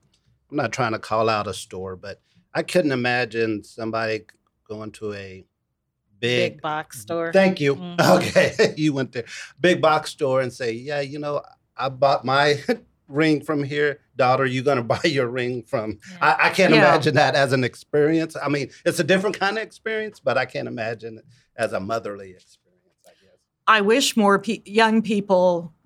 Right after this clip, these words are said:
Speaker 3: really understood how much more we give to them as far as, uh, the shopping experience. And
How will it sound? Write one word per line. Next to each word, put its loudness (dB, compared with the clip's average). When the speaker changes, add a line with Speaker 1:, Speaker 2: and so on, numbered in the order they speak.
Speaker 3:
really 2
understood 2
how 4
much 2
more 4
we 0
give 2
to -2
them -2
as 0
far 2
as, 0
uh, -4
the -4
shopping 0
experience. -10
And 0